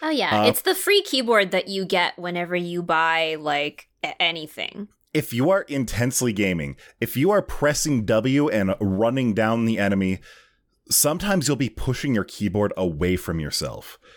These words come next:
Speaker 1: Oh,
Speaker 2: And
Speaker 1: yeah.
Speaker 2: that is exceptionally annoying. That will not
Speaker 1: <laughs>
Speaker 2: be a problem with this thing. It
Speaker 1: No.
Speaker 2: feels like it weighs ten pounds.
Speaker 1: I,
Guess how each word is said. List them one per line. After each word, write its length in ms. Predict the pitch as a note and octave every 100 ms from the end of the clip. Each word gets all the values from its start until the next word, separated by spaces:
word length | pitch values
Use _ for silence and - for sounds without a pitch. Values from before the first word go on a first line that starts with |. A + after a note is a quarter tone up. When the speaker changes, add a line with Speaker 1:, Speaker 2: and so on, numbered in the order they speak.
| -
Speaker 1:
Oh, 80 | G4+
Speaker 2:
And 100 | B4+
Speaker 1:
yeah. 40 | -
Speaker 2:
that 180 | C#3 E3
is 460 | B2 F#2+ D#2 - - _ _ _ _ _ _ _ -
exceptionally 1200 | A2+ - - - C3 C#3 - B2 G2+ F#2 E2 D#2 - -
annoying. 420 | G2 G2 D2+ - - -
That 300 | - G#2+ C#3 G3+
will 160 | G#2+
not 400 | F#2+ E2+ A2 B2
Speaker 1:
<laughs> 60 | G#2+
Speaker 2:
be 60 |
a 80 | F#2+
problem 360 | - F#2+ F2 E2+
with 120 | D2+
this 200 | D2 -
thing. 220 | - - - - -
It 200 | C3+ -
Speaker 1:
No. 160 | G3+ G3
Speaker 2:
feels 240 | A3+ C#4
like 180 | G#3 E3+
it 100 | C3+
weighs 320 | G#2 C3+ C#3
ten 240 | - B2 G2
pounds. 600 | F#2+ F2 A#1+ - - - _ _ _ _ _ _ _ _ _
Speaker 1:
I, 140 | -